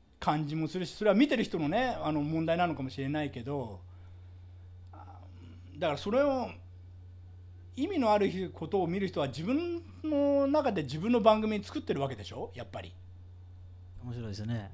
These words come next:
Speaker 2: いや、
Speaker 1: うん。
Speaker 2: 本当あの、昔小林秀夫が、
Speaker 1: ね。
Speaker 2: 「質問の時間です」と。
Speaker 1: ええ。
Speaker 2: でも、あの、質問は受け付けるけど、
Speaker 1: ええ。
Speaker 2: その、「私はどう生きたらいいでしょうか」みたいな、そんな質問は、それ質問じゃないから、
Speaker 1: ええ。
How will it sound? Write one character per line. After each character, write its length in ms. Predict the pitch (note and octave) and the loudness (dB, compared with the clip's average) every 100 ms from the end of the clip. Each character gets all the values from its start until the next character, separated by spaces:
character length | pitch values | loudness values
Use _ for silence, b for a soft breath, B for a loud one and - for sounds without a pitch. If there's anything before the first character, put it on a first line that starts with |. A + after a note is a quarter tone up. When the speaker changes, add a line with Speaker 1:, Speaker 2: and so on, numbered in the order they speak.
| - | -10
Speaker 2:
い 80 | D#3 | -2
や、 140 | D3+ C#3+ | 0 2
Speaker 1:
う 20 | |
ん。 20 | |
Speaker 2:
本 180 | D3+ D#3 | 2 2
当 120 | D#3+ | 0
あ 60 | D3+ | 2
の、 140 | D3 | 0
昔 320 | C#3+ C#3 C#3 | 0 0 0
小 120 | D#3+ | 0
林 320 | D#3 D3 D3+ C#3+ | 2 2 2 6
秀 160 | D3 | 6
夫 40 | D3+ | 10
が、 360 | E3+ D3 G#2 | 10 10 4
Speaker 1:
ね。 320 | G#2 G2+ F#2 - - | -4 -12 -12 -14 -16
Speaker 2:
「質 280 | - F3 F3+ | -8 -4 2
問 280 | F3 E3 D#3+ | 4 4 4
の 100 | D3 | 2
時 260 | D#3 D3 | 0 2
間 220 | D3+ C3+ | 4 4
で 100 | B2 A#2 | 4 2
す」 100 | - | -2
と。 160 | G2 - b b b - | -6 -8 b b b -2
Speaker 1:
え 60 | |
え。 40 | E3 | 4
Speaker 2:
で 80 | F#3+ | 6
も、 140 | E3 | 6
あ 60 | D3 | 6
の、 80 | |
質 240 | C3+ - G#3+ | 2 0 4
問 220 | G3+ G3 | 6 8
は 120 | F3+ | 8
受 160 | D3 D3 | 6 4
け 40 | |
付 140 | C#3 - | 0 -2
け 40 | D3+ | 0
る 80 | C#3+ | -2
け 80 | |
ど、 520 | A#2+ D#3 E3 A#2 G#2 F#2 | 0 4 4 4 -2 -6
Speaker 1:
え 180 | G2+ G2 | -12 -8
え。 40 | |
Speaker 2:
そ 80 | C#3 | -4
の、 300 | C3+ B2+ A#2 | -2 -2 -2
「私 300 | C#3 F#3 E3+ | 0 2 4
は 60 | F#3 | 4
ど 140 | F#3 | 6
う 60 | G#3 | 4
生 60 | E3+ | 4
き 80 | |
た 100 | D#3 | 2
ら 60 | C3+ | 4
い 80 | C3+ | 4
い 40 | |
で 100 | C3 | 2
し 80 | C3 | 2
ょ 40 | |
う 40 | A2+ | 0
か」 100 | A#2+ | 0
み 140 | B2+ | 0
た 100 | B2 | 0
い 40 | A#2 | 0
な、 160 | A2 | -2
そ 120 | G#2 C#3+ | 0 2
ん 80 | |
な 100 | E3+ - | 2 0
質 160 | - | 0
問 220 | D#3+ D3 | 0 0
は、 200 | C#3+ C#3 C3 | 2 0 2
そ 120 | D#3+ | 0
れ 60 | D#3 | 0
質 200 | - F#3+ | -2 2
問 220 | F3+ E3 | 4 4
じ 60 | |
ゃ 40 | A#2 | 2
な 140 | A#2+ | 2
い 40 | C#3+ | 0
か 120 | A#2 | 2
ら、 300 | A#2+ A2 F#2+ | 2 0 -2
Speaker 1:
え 40 | |
え。 40 | B | B